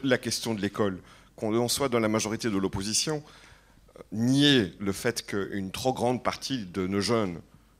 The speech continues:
sont totalement stressés par rapport à la qualité de l'enseignement qu'ils vont recevoir. Une trop grande partie des parents, euh, ont une pression énorme sur le fait de trouver une école de qualité. Euh,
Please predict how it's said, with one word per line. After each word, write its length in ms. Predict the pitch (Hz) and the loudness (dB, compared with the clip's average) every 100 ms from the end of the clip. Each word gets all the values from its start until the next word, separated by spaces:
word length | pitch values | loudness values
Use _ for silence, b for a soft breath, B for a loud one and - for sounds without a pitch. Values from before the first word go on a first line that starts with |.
| b | b
sont 300 | - - 85 | -6 -4 -4
totalement 460 | - 151 - 113 95 | 0 2 4 4 2
stressés 400 | - 113 - 190 | -2 -2 0 0
par 120 | 104 | -2
rapport 220 | 95 87 | -4 -2
à 40 | 90 | -2
la 100 | 90 | -2
qualité 340 | 92 92 - | -4 -6 -4
de 60 | 92 | -4
l'enseignement 340 | 87 98 98 | -4 -4 -4
qu'ils 140 | - | -4
vont 80 | 90 | -4
recevoir. 480 | 87 - 82 87 73 | -4 -4 -2 -2 -2
Une 120 | 90 87 | -8 -4
trop 180 | 120 | 0
grande 180 | 113 110 | 2 2
partie 300 | 101 - 127 | 0 -2 -4
des 120 | 113 | -6
parents, 500 | - 113 151 151 101 - _ _ - | 0 2 2 2 -2 -12 _ _ -8
euh, 80 | 92 - | -8 -6
ont 160 | 92 98 | -4 -4
une 100 | 95 | -4
pression 400 | - 95 113 - | -4 -2 -2 0
énorme 460 | 123 170 131 101 82 B B B | 2 4 2 -2 -10 B B B
sur 160 | 92 | -6
le 80 | 95 | -4
fait 140 | 104 | -2
de 100 | 104 | -2
trouver 460 | 92 - 135 151 175 | -4 -4 -2 2 2
une 140 | 117 | 2
école 220 | 101 - 98 | 0 0 0
de 80 | |
qualité. 460 | 95 98 113 185 165 143 B B B B | -2 -4 -4 -4 -4 -6 B B B B
Euh, 580 | 80 73 64 53 58 57 | -8 -6 -4 -4 -4 -6